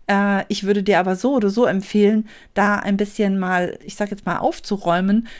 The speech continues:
um es auch für dich ohne Unterstützung einfacher zu machen.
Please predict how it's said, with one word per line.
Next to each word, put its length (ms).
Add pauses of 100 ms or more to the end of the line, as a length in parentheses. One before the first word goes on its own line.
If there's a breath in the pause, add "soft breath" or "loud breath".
(260 loud breath)
um 460 (280)
es 320
auch 140
für 140
dich 420
ohne 380
Unterstützung 680
einfacher 440
zu 120
machen. 400